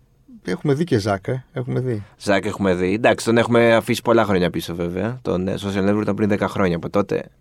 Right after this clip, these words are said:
Speaker 1: Το τι έχει γίνει.
Speaker 2: Τι
Speaker 1: Θα
Speaker 2: έχει
Speaker 1: ήθελα ένα
Speaker 2: γίνει.
Speaker 1: recap αυτό.
Speaker 2: Και Elon Musk έχει πολύ ψωμί.
Speaker 1: Και εντάξει, και, ε, Jack Dorsey.
Speaker 2: Ναι, και Dorsey. Και Bezos.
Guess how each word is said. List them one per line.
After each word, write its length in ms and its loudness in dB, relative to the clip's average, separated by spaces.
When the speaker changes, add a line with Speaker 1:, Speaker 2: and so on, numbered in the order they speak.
Speaker 1:
Το 140 -4
τι 120 -6
έχει 140 -4
γίνει. 320 -6
Speaker 2:
Τι 0 -
Speaker 1:
Θα 60 -2
Speaker 2:
έχει 100 0
Speaker 1:
ήθελα 200 2
ένα 100 4
Speaker 2:
γίνει. 140 2
Speaker 1:
recap 140 4
αυτό. 520 0
Speaker 2:
Και 200 6
Elon 220 4
Musk 200 -2
έχει 160 -8
πολύ 180 -4
ψωμί. 460 -6
Speaker 1:
Και 160 2
εντάξει, 300 2
και, 120 0
ε, 220 4
Jack 100 2
Dorsey. 280 0
Speaker 2:
Ναι, 320 2
και 260 0
Dorsey. 560 0
Και 220 4
Bezos. 600 2